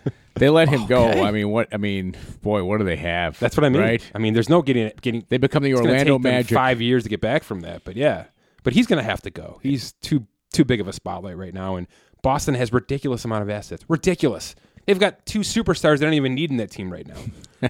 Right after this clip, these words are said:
Speaker 1: <laughs>
Speaker 3: Not, and a, and two first-round picks. I mean,
Speaker 1: I think Kyrie
Speaker 3: it's
Speaker 1: Irving's,
Speaker 3: ridiculous.
Speaker 1: Kyrie Irving's gonna regret ever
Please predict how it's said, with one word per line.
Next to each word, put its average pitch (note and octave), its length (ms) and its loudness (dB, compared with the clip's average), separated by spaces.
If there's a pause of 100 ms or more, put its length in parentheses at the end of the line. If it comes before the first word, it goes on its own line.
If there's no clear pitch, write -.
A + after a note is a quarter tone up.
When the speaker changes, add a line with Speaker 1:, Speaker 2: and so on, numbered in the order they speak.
Speaker 1:
<laughs> - 100 -18
Speaker 3:
Not, D3+ 200 2
and F#3+ 160 2
a, E3+ 200 -4
and F#3+ 140 0
two B3 140 0
first-round B3+ 400 2
picks. D4 400 2 (440)
I - 60 -8
mean, F#3+ 180 0 (360)
Speaker 1:
I C#3+ 80 4
think E3+ 180 4
Kyrie F3+ 280 4
Speaker 3:
it's D3 60 0
Speaker 1:
Irving's, E3 200 4
Speaker 3:
ridiculous. E3 380 0
Speaker 1:
Kyrie D3+ 360 2
Irving's C3+ 360 0
gonna A2+ 260 2
regret G2+ 640 0
ever A#2 580 4